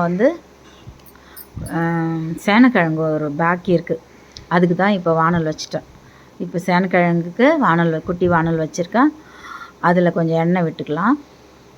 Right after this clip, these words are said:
நான் எப்போதும் தோசைக்கல்ல போட்டு திருப்பி திருப்பி போட்டு எடுப்பேன்.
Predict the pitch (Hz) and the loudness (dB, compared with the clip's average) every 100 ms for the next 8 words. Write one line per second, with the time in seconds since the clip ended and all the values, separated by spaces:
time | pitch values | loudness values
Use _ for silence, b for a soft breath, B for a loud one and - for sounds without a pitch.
0 | - - - 220 180 180 175 220 254 226 | -20 -20 -12 -2 2 2 2 4 6 6
1 | 254 269 240 196 214 320 - B B B | 4 2 4 4 4 4 -2 B B B
2 | - 254 262 262 247 247 254 247 254 - | 2 4 4 4 2 2 2 2 0 2
3 | 202 196 180 180 175 220 | 2 4 2 2 2 4